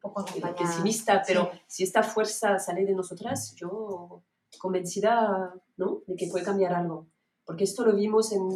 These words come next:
Speaker 1: en redes que se han creado de forma muy informal durante el confinamiento. Simplemente al principio,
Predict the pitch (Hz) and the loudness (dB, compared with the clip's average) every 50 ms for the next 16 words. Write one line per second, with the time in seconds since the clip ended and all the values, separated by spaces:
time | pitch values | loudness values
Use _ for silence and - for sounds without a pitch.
0 | 175 160 - 190 190 185 170 196 202 202 202 214 214 214 - 208 196 - 190 190 | -4 -4 -4 -2 -2 -2 4 6 6 8 8 8 6 4 2 -4 -4 -4 -4 -4
1 | 185 - 196 190 196 202 208 202 208 - 190 190 190 185 190 202 233 240 - - | -2 0 0 2 2 2 2 0 -2 -2 -4 -2 -2 -2 0 -2 -2 -4 -8 -6
2 | - 202 202 196 196 196 220 247 330 415 440 - - 185 185 175 175 175 175 - | -4 -4 -2 0 0 0 0 0 -2 -2 -4 -6 -10 -14 -12 -10 -10 -10 -10 -12
3 | 185 175 - 175 170 185 175 170 175 180 190 208 226 - - - - - - _ | -14 -14 -16 -14 -12 -8 -8 -6 -4 -2 -2 -2 -2 -4 -8 -10 -10 -10 -12 _
4 | _ _ _ _ _ _ _ _ _ _ _ _ _ - - 202 196 208 202 202 | _ _ _ _ _ _ _ _ _ _ _ _ _ -8 -6 -2 2 4 6 8
5 | 202 202 202 220 202 190 185 190 196 196 190 - 214 196 - 233 220 208 202 - | 8 8 6 6 4 4 2 2 -2 -2 -2 -4 -4 -2 0 2 2 2 2 -2